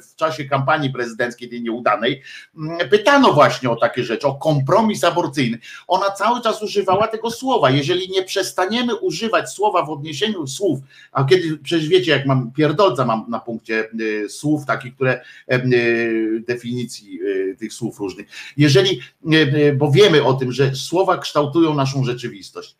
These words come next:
Jeżeli będziemy dalej używali słowa kompromis aborcyjny, em, y, że,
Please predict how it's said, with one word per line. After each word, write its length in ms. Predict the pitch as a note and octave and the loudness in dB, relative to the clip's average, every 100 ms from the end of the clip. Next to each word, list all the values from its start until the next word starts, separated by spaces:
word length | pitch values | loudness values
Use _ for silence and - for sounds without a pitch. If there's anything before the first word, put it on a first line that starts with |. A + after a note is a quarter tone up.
| _ _ | _ _
Jeżeli 460 | C#3+ D3+ F3+ F#3+ E3 | 0 2 2 0 -2
będziemy 440 | F3 D#3 F#3+ F3 | -2 0 0 0
dalej 300 | C#3 G3+ F#3+ | 2 4 4
używali 500 | F3 C#3+ D#3+ D3+ D3+ | 4 2 2 2 0
słowa 260 | C3+ D#3 C3+ | -4 -2 -2
kompromis 880 | - E3+ D3 C3+ D#3+ F3 - A2 A#2+ | 0 0 0 0 4 6 6 0 -2
aborcyjny, 720 | G#2+ A2 G#2 - F#2 D#2 D2+ - - - | -4 -4 -6 -6 -8 -10 -18 -20 -20 -8
em, 400 | - C#3+ C3+ C#3+ | 0 2 2 2
y, 440 | C3+ C3+ C3 C3 B2+ | 4 4 4 2 0
że, 340 | C3+ D#3 D3+ | -2 -2 -2